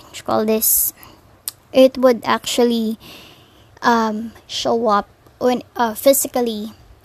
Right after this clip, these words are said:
when it comes to mental health. 'Cause way back then, um, whenever I felt depressed, that's actually one reason why I also became overweight.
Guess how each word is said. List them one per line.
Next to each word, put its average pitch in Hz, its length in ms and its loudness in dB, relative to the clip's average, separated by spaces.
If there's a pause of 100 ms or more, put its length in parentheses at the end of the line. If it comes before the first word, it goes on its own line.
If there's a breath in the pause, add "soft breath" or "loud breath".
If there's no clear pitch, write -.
(120)
when 240 120 -2
it 233 80 -8
comes 233 360 0
to 226 200 0
mental 208 340 -6
health. - 460 -8 (480 loud breath)
'Cause 247 180 0
way 294 180 4
back 247 360 2
then, 208 840 -2 (640)
um, 226 540 2
whenever 262 420 2
I 240 320 0
felt - 560 -2 (120)
depressed, 196 520 -8
that's 233 180 -2
actually 262 380 0
one 233 240 2
reason 220 420 -2
why 196 280 0 (560 loud breath)
I 240 100 0
also 220 1000 -2 (640 loud breath)
became 233 400 0
overweight. 208 840 -2